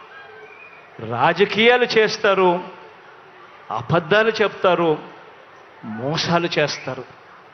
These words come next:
ఇవన్నీ కూడా జరుగుతాయి. అప్రమత్తంగా ఉండమని చెప్పి మిమ్మల్ని అందరినీ కోరుతా ఉన్నా. ఇవాళ మీ బిడ్డకు వాళ్ళ మాదిరిగా కుట్రలు చేయడం చేత కాదు, మీ బిడ్డకు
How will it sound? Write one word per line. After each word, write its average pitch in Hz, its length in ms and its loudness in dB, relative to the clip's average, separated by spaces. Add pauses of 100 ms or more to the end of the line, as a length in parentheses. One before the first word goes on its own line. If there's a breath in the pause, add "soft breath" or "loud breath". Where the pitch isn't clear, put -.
(460)
ఇవన్నీ 269 540 2 (100)
కూడా 214 160 6 (100)
జరుగుతాయి. 185 540 2 (920)
అప్రమత్తంగా 214 720 2 (120)
ఉండమని 190 380 0
చెప్పి 180 280 0
మిమ్మల్ని 156 280 0
అందరినీ 151 380 0
కోరుతా 131 320 2 (120)
ఉన్నా. 127 140 -6 (1200)
ఇవాళ 185 220 4 (120)
మీ 208 60 4 (100)
బిడ్డకు 220 400 6 (1300)
వాళ్ళ 202 200 8 (100)
మాదిరిగా 262 460 6 (100)
కుట్రలు 262 400 4
చేయడం 277 260 6 (100)
చేత 240 180 4 (100)
కాదు, 190 200 4 (1160)
మీ 208 180 6
బిడ్డకు 285 360 6